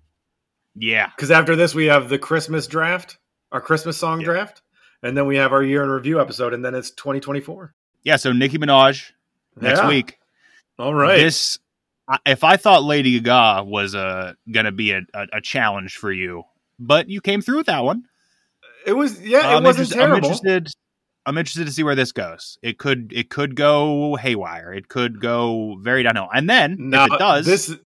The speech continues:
Speaker 2: this is probably the, this is gonna be probably the hardest for me to break through on this. Like, female
Speaker 1: Mm-hmm.
Speaker 2: rappers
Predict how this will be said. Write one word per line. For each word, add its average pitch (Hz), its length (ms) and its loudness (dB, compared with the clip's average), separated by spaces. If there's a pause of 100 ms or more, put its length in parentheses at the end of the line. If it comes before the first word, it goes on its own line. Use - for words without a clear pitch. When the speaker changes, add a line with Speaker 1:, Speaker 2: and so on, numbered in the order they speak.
Speaker 2:
this 185 300 -2
is 180 140 -4
probably 143 840 -2 (500)
the, 135 800 -2 (1080)
this 139 120 -4
is 143 80 -6
gonna 165 160 0
be 165 80 -2
probably 156 360 2
the 135 100 2
hardest 131 420 0
for 131 140 -8
me 127 140 -4
to 123 60 -4
break 120 320 -2
through 120 300 -8
on 123 160 -6
this. 117 300 -10
Like, 135 200 -2
female 151 360 2
Speaker 1:
Mm-hmm. 135 80 2
Speaker 2:
rappers 147 500 2